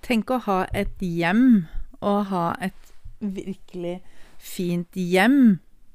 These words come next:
som du faktisk, eh, også kan invitere mennesker inn, og ha en plass hvor en liten gruppe kan dele fra hjertet,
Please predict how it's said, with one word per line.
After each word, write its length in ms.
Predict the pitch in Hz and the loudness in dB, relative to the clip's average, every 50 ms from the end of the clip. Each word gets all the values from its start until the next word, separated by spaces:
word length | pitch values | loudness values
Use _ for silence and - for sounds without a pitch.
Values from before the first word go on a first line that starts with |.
| - _ - _ - - _ - _ _ - _ - - - - - - - - - - - | -20 _ -20 _ -20 -20 _ -20 _ _ -20 _ -20 -20 -20 -20 -20 -18 -16 -18 -16 -16 -18
som 500 | - - - - 233 226 220 220 226 226 202 - - - - - - - - - - - - - - - - - - - - - - - - - - - - - - - - - | -16 -14 -6 0 2 4 6 6 6 4 4 0 -14 -18 -18 -18 -20 -20 -20 -20 -20 -20 -20 -20 -20 -20 -20 -20 -20 -20 -20 -20 -20 -16 -14 -14 -14 -14 -16 -16 -18 -16 -8 -6
du 80 | 220 | -6
faktisk, 880 | 202 - - 190 - - - - - 233 262 - - - - - - - - - - _ - - - - - | -6 -4 -6 -8 -8 -8 -16 -8 -4 -4 -4 -4 -8 -14 -16 -20 -20 -20 -20 -20 -20 _ -20 -20 -20 -18 -10
eh, 500 | - 180 175 175 175 175 175 175 180 - _ - - | -8 -6 -4 -4 -4 -4 -4 -6 -8 -10 _ -18 -18
også 480 | - - - - - - - - 208 202 | -18 -16 -14 -14 -14 -14 -10 -10 -10 -8
kan 180 | - 214 226 - | -8 -8 -8 -6
invitere 880 | 202 185 175 180 190 196 - - - - 175 165 160 156 156 156 165 | -6 -6 -4 -4 -6 -8 -10 -12 -14 -10 -8 -8 -8 -8 -8 -8 -6
mennesker 640 | 165 170 170 170 165 156 156 - - - - - 180 - _ - | -6 -6 -6 -6 -6 -6 -8 -10 -14 -16 -12 -12 -12 -12 _ -10
inn, 340 | 180 170 180 190 208 214 - - - - - - - - - - _ - - | -8 -4 -2 -2 -2 -4 -4 -10 -20 -20 -20 -20 -20 -20 -20 -20 _ -20 -12
og 220 | - 170 190 196 190 - - | -8 -6 -6 -6 -8 -10 -10
ha 160 | 170 160 156 160 | -8 -8 -6 -6
en 120 | 170 175 - - _ _ _ | -6 -8 -10 -12 _ _ _
plass 680 | - - 170 160 165 - - - - - - - - - - - - _ - _ - | -12 -8 -6 -6 -6 -8 -10 -12 -12 -12 -14 -14 -18 -20 -20 -20 -20 _ -20 _ -14
hvor 200 | 165 165 165 165 | -8 -8 -6 -4
en 160 | 170 180 180 | -4 -4 -6
liten 340 | 180 165 - - - 170 165 | -6 -8 -12 -10 -8 -8 -6
gruppe 560 | 175 185 - - - - - 135 156 - - - _ - - - - _ - - - _ _ - | -6 -8 -8 -10 -20 -12 -10 -8 -8 -8 -12 -14 _ -20 -20 -20 -20 _ -20 -20 -20 _ _ -20
kan 420 | - - 165 160 165 165 165 185 - _ - _ - _ _ _ | -14 -10 -8 -8 -6 -6 -8 -10 -12 _ -20 _ -20 _ _ _
dele 580 | - 175 170 - 196 190 175 160 156 156 - 143 | -16 -16 -6 -2 0 0 0 -2 -4 -6 -8 -10
fra 220 | - - - - | -10 -10 -10 -10
hjertet, 480 | 156 - _ - - 185 196 254 302 302 | -10 -12 _ -12 -8 -6 -6 -6 -6 -8